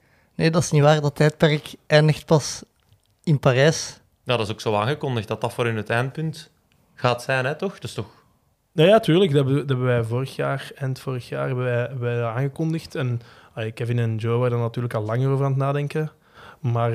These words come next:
Speaker 3: ehm, nou, iets wat ik de voorbije jaren altijd heb gemerkt als ik met, met Jacques en de broers samenwerk, is... Zij doen heel veel voorspellingen en zitten daar zelden ver naast. Ik denk dat die al zo vaak zijn afgeschreven in het verleden,
Speaker 2: Mhm.
Speaker 3: in België. Allee, zo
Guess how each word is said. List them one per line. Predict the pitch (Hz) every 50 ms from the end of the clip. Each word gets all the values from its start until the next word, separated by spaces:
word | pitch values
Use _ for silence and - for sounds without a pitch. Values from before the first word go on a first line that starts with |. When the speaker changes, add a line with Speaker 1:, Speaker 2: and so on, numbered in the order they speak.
| 120 120
Speaker 3:
ehm, | - 143 120 113 110 110 107 110 120 - - _ _ _ _ _
nou, | 131 123 123
iets | 127 127 -
wat | 147 139
ik | 135
de | 123
voorbije | 117 120 110 110 117 120 120
jaren | 127 123 127 131 135 -
altijd | 131 135 127 135 135
heb | 135 -
gemerkt | - 127 117 117 123 139 139 -
als | 143 127
ik | 120 120
met, | 123 117 117 117 - -
met | 127 113 110 107
Jacques | 117 113 123 -
en | - 127
de | 120 117 117
broers | 123 131 127 -
samenwerk, | - 120 127 135 135 139 139 135 -
is... | - 135 - - - - - _ - - - - - - - - _ _ _ _ _ _ _ _ _ _
Zij | 160 131 123 117 117
doen | 113 117 113
heel | 113 127
veel | 135 156 147
voorspellingen | 135 123 - - - 120 120 139 156 170 175 185 180 - - _ _
en | _ 139 120
zitten | 117 120 123 127
daar | 117 117 117 110 107 101 _ _
zelden | - 120 117 127 147 151 151 139 131 131 - _ _ _ _ - 139
ver | 127 123 117 117 123
naast. | 117 117 127 135 - - - - - -
Ik | _
denk | - 135 131
dat | 127 120
die | - 127 120
al | 120 120
zo | 120 123
vaak | 127 147 147 143
zijn | - 147 139
afgeschreven | - 135 - - - - - - 151 151 151 151 160 160
in | 160
het | 143 -
verleden, | - - 131 123 127 135 147 165 160 156 - - _
Speaker 2:
Mhm. | - 110 107 123 131 131
Speaker 3:
in | 143 131 120
België. | 120 123 139 147 143 151 151 151 156 147 -
Allee, | 165 127 120
zo | 117 120 113 110